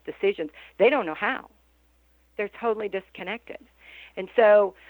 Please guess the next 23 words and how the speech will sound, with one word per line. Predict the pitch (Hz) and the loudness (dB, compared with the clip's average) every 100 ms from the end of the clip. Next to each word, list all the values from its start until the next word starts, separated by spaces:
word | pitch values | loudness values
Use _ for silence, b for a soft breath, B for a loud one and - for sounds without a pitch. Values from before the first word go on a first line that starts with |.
| B | B
when | 185 220 | -6 -4
we | 214 | -4
get | 196 233 233 | 0 0 0
to | 220 180 | -6 -2
entertainment | 226 220 208 220 220 214 - | -2 -2 -4 -6 -4 -6 -4
versus | 202 190 180 | -6 -4 -8
engagement, | 170 165 196 277 - 160 151 151 _ | -8 -4 -2 -2 -6 -8 -8 -10 _
you | 190 | -12
know, | 175 165 170 | -8 -6 -4
and | 165 | -6
in | 170 | -6
entertainment, | 214 233 226 - 240 285 233 185 - _ b b b b _ _ _ | -4 -2 -2 -2 -4 -2 -4 -6 -10 _ b b b b _ _ _
um, | 185 170 165 160 - _ _ _ _ - | -2 0 0 -4 -12 _ _ _ _ -14
it | - 202 | -6 -2
makes | 185 190 - | 0 -2 -2
us | 185 | -10
appear | 170 - 214 | -10 -8 -6
to | 262 | -4
be | 214 170 | -8 -8
happy | 156 160 202 | -8 -6 -8
'cause | - 156 | -8 -10
we're | 143 | -10
laughing, | 143 208 226 185 214 | -10 -10 -12 -18 -18